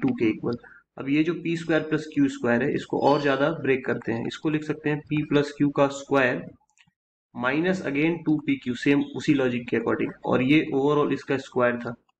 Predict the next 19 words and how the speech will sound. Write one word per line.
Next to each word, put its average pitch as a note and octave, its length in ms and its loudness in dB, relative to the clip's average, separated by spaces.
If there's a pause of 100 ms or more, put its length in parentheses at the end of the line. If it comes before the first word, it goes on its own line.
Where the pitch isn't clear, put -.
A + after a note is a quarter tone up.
(480)
minus C#3+ 500 2
two D3 180 -2
times C#3 260 2
of D#3+ 140 -2 (180)
P D3+ 180 4 (120)
Q C#3 160 4 (140)
का C#3 80 4 (100)
whole C3 220 2
square C3+ 320 0
लिख C3+ 120 0
सकता C#3+ 260 -2
हूँ E3 180 2
और B2+ 120 4
ये C3 100 4
आ B2+ 60 4
गया C3 180 0 (100)
टू D3 160 2
सेवन C3+ 440 2
टू। D3+ 120 -2